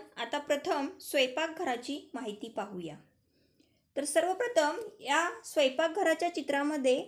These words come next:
आपणास काय काय दिसते किंवा आपल्या रिअल स्वयंपाकघरामध्ये आपणास काय काय दिसतं,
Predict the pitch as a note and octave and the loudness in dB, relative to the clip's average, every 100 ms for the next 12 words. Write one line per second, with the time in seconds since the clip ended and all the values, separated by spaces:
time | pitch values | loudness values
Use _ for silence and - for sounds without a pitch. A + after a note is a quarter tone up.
0 | - - B3 D4 E4+ - C#4 B3+ D#4 E4 | -8 -8 -4 -4 -2 0 0 2 2 2
1 | D4 - A#3+ C#4+ D4+ C#4 C#4 D#4 D4+ C#4 | 0 -2 -4 -2 -2 -2 0 2 2 2
2 | D#4+ E4+ D4+ C4 C4 C#4 C#4+ C#4+ C#4 C#4+ | 2 2 -2 0 -2 -2 -4 -2 -2 -4
3 | D4+ E4 - E4+ E4+ F4 C#4+ - - G#3+ | -4 -6 -2 0 2 0 -2 -4 -4 -6